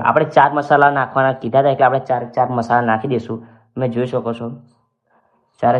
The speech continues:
ચાર મસાલા મિક્સ કરવા માટે વેલણ, પેલું કશું લેતા, વેલણ લેતા.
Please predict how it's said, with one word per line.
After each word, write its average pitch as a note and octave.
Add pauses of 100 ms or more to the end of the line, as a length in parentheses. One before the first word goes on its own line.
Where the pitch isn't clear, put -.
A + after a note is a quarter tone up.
ચાર A#2+
મસાલા A#2+
મિક્સ C3+ (100)
કરવા B2+
માટે A#2+ (600)
વેલણ, C3
પેલું C3
કશું A#2+
લેતા, G#2
વેલણ A2+
લેતા. G#2+